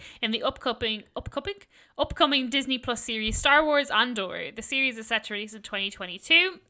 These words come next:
Hayden Christian will return as Darth Vader in Disney Plus series Obi-Wan Kenobi.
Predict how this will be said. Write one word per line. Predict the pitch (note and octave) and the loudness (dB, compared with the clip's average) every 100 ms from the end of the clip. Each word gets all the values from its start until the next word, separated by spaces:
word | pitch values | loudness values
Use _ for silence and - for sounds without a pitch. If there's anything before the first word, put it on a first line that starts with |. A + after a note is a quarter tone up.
| _ _ _ _ - _ | _ _ _ _ -20 _
Hayden | - F4+ E4+ F4 | -4 -2 0 -4
Christian | - F4 - F4 E4+ E4 - | -2 -2 0 2 2 0 -4
will | B3+ C4 C4 | -2 0 0
return | B3+ C4 C4 B3 | -2 -6 -4 -4
as | - A3 | -4 -6
Darth | A3+ G#3+ - | -4 -4 -4
Vader | G#3 B3 C4 F#3+ F#3+ | -2 -2 0 0 0
in | - G#3+ G#3 | -4 -8 -6
Disney | A3+ A3 A3 | -8 -8 -8
Plus | A3 A3 | -8 -6
series | A3 G#3+ G#3+ G3+ | -6 -6 -8 -8
Obi-Wan | C4 C4+ C4 A3+ B3 B3+ | -10 -8 -8 -4 -4 -6
Kenobi. | - A#3 B3+ A3+ F3+ F3 | -10 -8 -8 -8 -8 -8